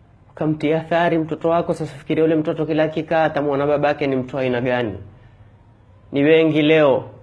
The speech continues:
kila akikumbuka ile kovu alofanyiwa na mzazi wake kwa jambo halistahiki. Tuweni makini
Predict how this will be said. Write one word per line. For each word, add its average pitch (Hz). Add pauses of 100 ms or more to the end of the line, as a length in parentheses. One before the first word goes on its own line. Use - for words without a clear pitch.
(280)
kila 165
akikumbuka 151
ile 143
kovu 147
alofanyiwa 135
na 135
mzazi 123
wake 139 (560)
kwa 143
jambo 156
halistahiki. 147 (1800)
Tuweni 151
makini 139